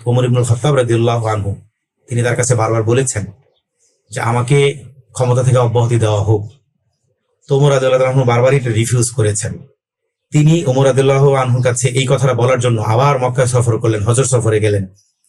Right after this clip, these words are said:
গিয়ে তার কাছে আবার প্রস্তাবনা রাখলেন যে, "আমি এই ক্ষমতা থাকতে চাই না, মানুষের হক, মানুষের অধিকার ঠিকমতো বাস্তবায়ন না করতে পারলে এর জবাব আল্লাহ তাআলার কাছে দিতে হবে কোটি কোটি মানুষের সামনে। এই জন্য আমি এই ক্ষমতায় থাকতে চাই না।"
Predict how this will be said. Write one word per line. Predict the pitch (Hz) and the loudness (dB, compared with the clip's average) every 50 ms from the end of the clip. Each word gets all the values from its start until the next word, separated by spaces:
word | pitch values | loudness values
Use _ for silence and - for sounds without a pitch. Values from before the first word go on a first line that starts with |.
| - - _ _ _ _ - 123 | -20 -20 _ _ _ _ -6 -4
গিয়ে | 117 127 143 143 | 0 2 2 2
তার | 139 131 123 | 2 0 -2
কাছে | 123 139 123 127 | -2 -2 0 0
আবার | 127 127 139 143 135 | 0 0 0 0 0
প্রস্তাবনা | - 143 - - 151 139 139 135 127 | -2 -2 0 0 0 2 2 2 0
রাখলেন | 120 120 - 120 110 95 95 - - - _ _ _ _ _ _ _ _ _ - | 0 0 0 0 -2 -2 -4 -8 -14 -20 _ _ _ _ _ _ _ _ _ -8
যে, | 113 131 | -4 -2
"আমি | 123 120 123 123 135 143 139 135 | 0 0 0 2 2 2 2 2
এই | 123 117 | 0 0
ক্ষমতা | - 127 127 127 127 127 | 0 0 0 2 0 0
থাকতে | 123 127 123 123 127 123 | 0 0 -2 -2 -2 0
চাই | 131 120 | 0 0
না, | 113 113 | 0 0
মানুষের | 110 113 117 117 - 127 120 | 0 0 0 0 0 0 -2
হক, | - - 120 127 120 120 - | 0 0 0 0 0 0 -2
মানুষের | 123 120 117 120 - - 120 | -2 0 0 0 0 0 0
অধিকার | 123 127 120 139 135 160 147 131 120 - - | 0 2 2 2 2 2 2 0 0 -2 -2
ঠিকমতো | 131 120 127 123 117 | -2 0 0 2 2
বাস্তবায়ন | 113 123 123 - - 156 160 156 156 | 0 0 0 0 0 2 2 2 2
না | 151 147 | 0 0
করতে | - 151 127 - - | 0 0 0 0 0
পারলে | 120 120 110 107 101 98 101 104 - _ _ _ _ _ _ _ - | 0 0 0 0 -2 -4 -6 -8 -14 _ _ _ _ _ _ _ -6
এর | 120 104 | -6 -4
জবাব | - - 131 135 143 | -2 0 0 2 2
আল্লাহ | 139 127 131 139 135 | 2 2 0 0 0
তাআলার | 131 127 123 123 | 0 0 0 0
কাছে | 120 113 123 110 | -2 -2 -2 0
দিতে | 113 117 123 | 0 0 0
হবে | 117 110 110 | 0 0 0
কোটি | 104 110 156 151 165 | 0 -2 -2 0 0
কোটি | 165 147 143 | 2 2 2
মানুষের | 135 127 123 117 110 107 | 2 0 0 -2 -4 -4
সামনে। | - - 113 110 104 98 92 - - - _ _ _ _ _ _ _ _ _ - - - - - | -4 -2 -2 -2 -2 -4 -6 -8 -12 -20 _ _ _ _ _ _ _ _ _ -20 -20 -20 -10 -6
এই | 131 127 | -2 0
জন্য | 123 139 131 | 0 0 0
আমি | 127 127 | 0 -2
এই | 127 | -2
ক্ষমতায় | 123 127 123 123 123 120 | 0 0 2 2 0 0
থাকতে | - 117 107 - - 117 | 0 -2 -2 -2 -4 -4
চাই | - 110 95 90 | -2 -2 -4 -4
না।" | 92 - - - - - | -6 -8 -10 -14 -20 -20